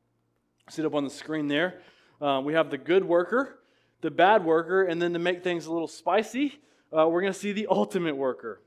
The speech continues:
okay? So whenever someone asks me, uh, "Do you want the good news or the bad news first?" I always ask for the bad news. That's just the way I work, right? I wanna hear the bad news first, 'cause then I like to end with the good news. So that's what we're starting with,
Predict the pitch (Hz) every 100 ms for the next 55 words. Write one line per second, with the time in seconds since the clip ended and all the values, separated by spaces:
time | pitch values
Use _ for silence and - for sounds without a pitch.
0 | _ 123 175 214 247 - _ _ _ _
1 | _ _ _ - - - 160 190 240 226
2 | 220 185 156 180 - 147 151 214 - _
3 | _ _ - 151 143 139 175 208 196 170
4 | 156 143 208 247 240 247 226 190 180 170
5 | 175 170 156 139 - - 120 156 - -
6 | _ - 151 208 269 190 175 170 151 123
7 | 113 98 _ - - _ _ _ - 190
8 | 262 240 208 185 156 131 113 - - _
9 | - 180 - - 156 165 220 240 220 208
10 | 170 160 156 151 - 170 123 - - _
11 | - 135 139 131 131 120 107 123 151 131
12 | 101 - _ _ _ - 156 156 175 165
13 | - 156 135 120 107